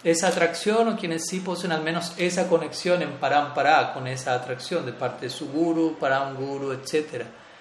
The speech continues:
Entonces, de alguna manera, viéndolo muy generosamente, desde ese día uno yo comienzo a ser un Raganuga Bhakta. En ese sentido, amplio y generoso, no comparado yo a abusarme de eso y decir, "Ah, yo ya soy un Raganuga Bhakta" o algo así.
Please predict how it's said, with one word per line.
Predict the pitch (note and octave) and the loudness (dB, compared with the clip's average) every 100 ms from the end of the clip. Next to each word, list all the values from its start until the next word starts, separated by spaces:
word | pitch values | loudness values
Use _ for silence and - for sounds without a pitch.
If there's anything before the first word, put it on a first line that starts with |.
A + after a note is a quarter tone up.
| - - - | -20 -20 -20
Entonces, | - F3 | -4 0
de | F3+ | 4
alguna | F3+ G#3 A#3+ | 6 6 8
manera, | A3 G#3 A3+ A3+ F#3+ - - - - - | 8 8 8 10 10 6 -2 -12 -18 -2
viéndolo | D#3+ F#3+ F#3 F3 | 2 4 4 4
muy | E3 F#3 | 4 2
generosamente, | F3+ E3+ D#3+ F3 - D#3+ F#3 F3+ C3+ C3+ C3 - - - - - | 2 2 6 4 4 0 0 0 -2 -4 -6 -14 -20 -20 -20 -8
desde | C3 E3+ | 2 4
ese | F#3+ F#3+ | 6 2
día | F#3 F#3+ | 4 6
uno | F#3 G3 F#3+ | 6 6 4
yo | D#3+ E3+ | 2 2
comienzo | E3+ D#3+ D#3+ D#3+ | 0 -2 -2 -2
a | |
ser | D#3 E3+ E3 | 0 2 2
un | D3+ | 2
Raganuga | C#3 C#3 C3+ C#3+ C#3+ C3+ - - - - - C3 | 0 2 -2 -4 0 0 0 -4 -14 -20 -4 4
Bhakta. | D#3 D3+ - - - - - - - - - - | 6 6 -2 -6 -8 -16 -20 -20 -20 -20 -20 -6
En | - F3 | 4 6
ese | G#3 | 6
sentido, | G#3 F3+ F3+ E3+ C#3+ | 6 2 4 4 8
amplio | D#3 F3 F3 E3 | 8 8 2 2
y | |
generoso, | D#3+ D3+ D3 C#3 - | 2 4 4 2 0
no | C3+ F3 | -2 -2
comparado | F3+ D#3+ - D3+ D#3+ E3 | -2 -2 4 6 8 8
yo | D#3 | 8
a | |
abusarme | E3+ D#3+ - E3+ D3+ | 8 8 6 6 6
de | D#3 | 6
eso | E3 E3 | 6 2
y | |
decir, | C#3+ D3+ | -2 2
"Ah, | C#3+ C#3+ | 4 6
yo | |
ya | E3+ E3 | 6 6
soy | - D#3 | 4 2
un | C#3 | 4
Raganuga | C#3 C#3 C3 C3 B2+ | 4 4 2 0 2
Bhakta" | B2+ B2+ - | 2 2 0
o | B2 | -2
algo | B2 A#2+ | -2 -2
así. | A#2 - A2 | -8 -8 -10